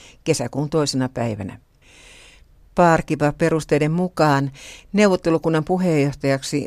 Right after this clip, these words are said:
vuonna tuhat yhdeksänsataakuusikymmentäkahdeksan nimetty Jakob Söderman vaikutti merkittävästi muun muassa asumista koskeviin toimenpiteisiin, joilla poistettiin asunnottomuutta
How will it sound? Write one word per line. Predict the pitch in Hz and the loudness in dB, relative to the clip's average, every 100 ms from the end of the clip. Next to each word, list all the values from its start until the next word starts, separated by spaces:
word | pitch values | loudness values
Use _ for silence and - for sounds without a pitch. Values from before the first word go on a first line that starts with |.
| 147 | -4
vuonna | 151 143 | -2 -2
tuhat | 139 151 143 - | -2 -2 -2 -2
yhdeksänsataakuusikymmentäkahdeksan | 160 156 147 - 139 135 147 147 165 151 - 135 135 127 156 151 131 - 127 127 - - - | -2 -2 -2 -4 -8 -4 -4 -2 -4 -4 -4 -4 -2 0 0 0 -4 -4 -4 -4 -8 -20 -8
nimetty | 165 156 147 151 | -2 -2 0 0
Jakob | 165 156 147 - | 2 2 -2 -6
Söderman | - 170 156 143 139 131 131 - - - - | -2 0 0 0 -2 -2 -2 -8 -20 -16 -2
vaikutti | 196 185 175 175 | 0 2 0 0
merkittävästi | 196 190 165 - 143 139 151 | 2 0 -2 -4 -2 -2 -2
muun | 160 160 147 | 0 0 2
muassa | 143 147 151 | 0 0 -2
asumista | - 170 156 131 - | -2 -2 0 -2 -2
koskeviin | 123 135 - 135 127 131 | -4 -4 -4 -2 -2 0
toimenpiteisiin, | 151 139 127 120 127 127 120 131 123 123 - - - - | 2 4 2 -2 -2 -2 -2 -2 -2 -4 -8 -20 -20 -8
joilla | 196 185 170 | 2 2 4
poistettiin | 190 180 - 139 - 139 135 - | 4 4 2 -6 -2 0 0 0
asunnottomuutta | 156 165 147 143 139 131 127 - - | -2 0 -2 -2 -2 0 0 -4 -4